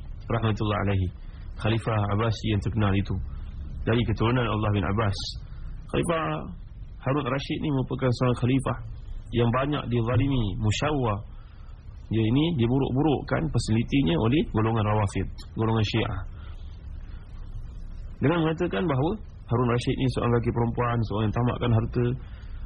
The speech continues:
Siapa yang sekalian, kalau kita baca dalam kitab Syiar Alamin Nubala oleh Az-Zahabi, menjelaskan betapa Harun Rashid ni merupakan seorang khalifah yang saleh,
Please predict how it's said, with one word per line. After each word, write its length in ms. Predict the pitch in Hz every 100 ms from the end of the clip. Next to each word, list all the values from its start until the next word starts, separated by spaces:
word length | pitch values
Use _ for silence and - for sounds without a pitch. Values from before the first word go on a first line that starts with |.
| - -
Siapa 160 | 175 180
yang 160 | 175
sekalian, 280 | - 151 160 147
kalau 140 | 139
kita 120 | 139 143
baca 160 | 160
dalam 200 | 151 139
kitab 220 | 139 135 131
Syiar 240 | - 143 131
Alamin 320 | 117 123 135 127
Nubala 400 | 117 113 117 139 120
oleh 120 | 113 104
Az-Zahabi, 460 | 104 135 123 104 85 - - - - - - - - - - - - - -
menjelaskan 440 | 117 143 160 156 135
betapa 200 | 120 131 139
Harun 200 | 131 131
Rashid 200 | 127 123
ni 80 | 131
merupakan 320 | 123 123 120 110
seorang 180 | 120 120
khalifah 280 | 127 131 127
yang 160 | 113 -
saleh, 320 | 156 151 127